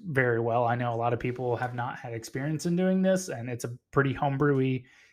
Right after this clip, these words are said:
tactic, but I get very consistent carbonation levels, uh, if given that the C O two pressure is consistent, the temperature in the, um, kegerator is consistent, and I let it happen for a long enough period of time.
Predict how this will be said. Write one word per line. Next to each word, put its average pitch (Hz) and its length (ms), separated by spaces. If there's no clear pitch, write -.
tactic, 151 480
but 123 260
I 139 100
get 135 260
very 139 540
consistent 131 580
carbonation 120 580
levels, 117 400
uh, 120 280
if - 260
given 123 540
that 127 340
the 117 140
C 135 180
O 120 40
two 123 160
pressure 127 280
is 113 120
consistent, 165 560
the - 80
temperature 151 480
in 131 120
the, 123 580
um, 117 480
kegerator 147 440
is 139 100
consistent, 139 560
and 135 120
I 123 60
let 123 220
it 143 60
happen 120 360
for 113 180
a 110 60
long 113 180
enough 110 200
period 117 280
of 113 80
time. 127 320